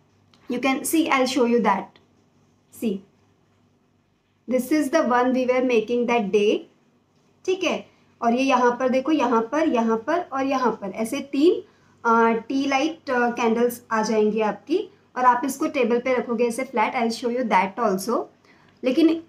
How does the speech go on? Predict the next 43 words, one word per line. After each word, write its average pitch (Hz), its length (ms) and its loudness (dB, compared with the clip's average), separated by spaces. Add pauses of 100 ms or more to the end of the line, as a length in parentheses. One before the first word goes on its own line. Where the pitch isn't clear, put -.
ये 320 380 2 (180)
completely 339 760 4
golden 269 480 6
है, 247 240 0 (540)
so 277 140 2
अगर 277 340 4
हमको 320 280 4
इसको 330 280 0
एंटीक 269 560 0
लुक 320 120 2
देना 277 340 2
है 294 260 0 (200)
तो 392 160 4
हम 359 220 4
क्या 320 240 4
कर 294 160 2
सकते 240 360 -4
हैं 269 300 -2 (540)
वो 294 240 4
मैं 359 200 6
अभी 262 260 2
आपको 254 260 2
बताऊंगी 220 500 2
इसके 208 240 0
ऊपर। 196 240 -2
मैंने 262 280 2 (280)
just 339 340 2
as 339 200 2
to 359 120 2
save 285 340 0 (140)
my 220 120 6 (180)
time 302 280 4 (120)
and 269 260 6
yours 240 320 2
also 220 480 0 (420)
इसको 285 260 0
foil 294 400 4
लगा 226 280 4
के 294 160 0
रखा 254 240 0
हुआ 233 240 2
है 226 160 -2
already। 196 440 0